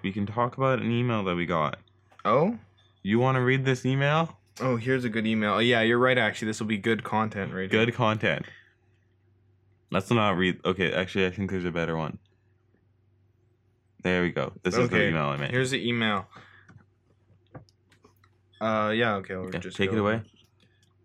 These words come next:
Speaker 2: Sign-in attempt was blocked, falling short podcast at gmail dot com.
Speaker 1: Oh,
Speaker 2: Someone
Speaker 1: no.
Speaker 2: just used your password to try and to sign into your account.
Speaker 1: Oh, my.
Speaker 2: Google blocked them, but you should check
Speaker 1: Jeez.
Speaker 2: out what happened.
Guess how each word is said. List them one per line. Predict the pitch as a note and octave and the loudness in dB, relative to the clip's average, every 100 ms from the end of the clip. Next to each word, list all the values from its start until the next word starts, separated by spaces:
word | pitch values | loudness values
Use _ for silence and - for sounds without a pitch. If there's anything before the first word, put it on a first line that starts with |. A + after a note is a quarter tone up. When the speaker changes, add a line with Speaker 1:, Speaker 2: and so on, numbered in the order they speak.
| - | -12
Speaker 2:
Sign-in | - A#2+ C3+ A2+ | 0 2 4 2
attempt | G2+ - G#2 G2 | 0 0 -4 -2
was | G2 | -8
blocked, | - G#2 A2+ F#2+ - | 0 2 4 2 -6
falling | - F#2+ F#2+ | -4 -2 -2
short | - F#2+ - | -2 -4 -2
podcast | F#2 F#2 - F2 - | -4 -4 -6 -8 -10
at | |
gmail | F#2+ F#2 F2 | -8 -6 -6
dot | F2 E2+ | -6 -6
com. | - F#2+ F2+ F2+ | -4 -2 -2 -6
Speaker 1:
Oh, | - | -2
Speaker 2:
Someone | A#2+ C3+ C3 | 0 2 2
Speaker 1:
no. | |
Speaker 2:
just | A#2 F#2 | 0 0
used | A2+ G#2+ | 0 0
your | F#2+ | -2
password | G2 G2+ G2+ G2 F2+ | 0 -2 -2 -6 -6
to | |
try | F2+ G2 G2+ | -2 0 0
and | F#2+ | -2
to | |
sign | - F#2 G2 | -6 -4 -2
into | F#2+ F#2+ G2+ | -2 -2 0
your | G#2 | 0
account. | G#2+ B2 B2 F2+ - - | 2 0 0 -2 -8 -6
Speaker 1:
Oh, | F2 G2 | -4 -2
my. | F2+ E2+ | -4 -2
Speaker 2:
Google | F#2+ A2 F#2 | 0 2 0
blocked | D#2+ E2+ G2 - | 2 2 2 0
them, | D#2+ D#2 C#2 _ - | -6 -6 -8 _ -8
but | D#2 | -2
you | F#2+ | -2
should | E2 E2+ | -2 0
check | G#2 | -2
Speaker 1:
Jeez. | G2 | 0
Speaker 2:
out | F2+ | 0
what | D#2+ | 0
happened. | G#2 G2 F#2+ - - | 0 -4 -4 -8 -10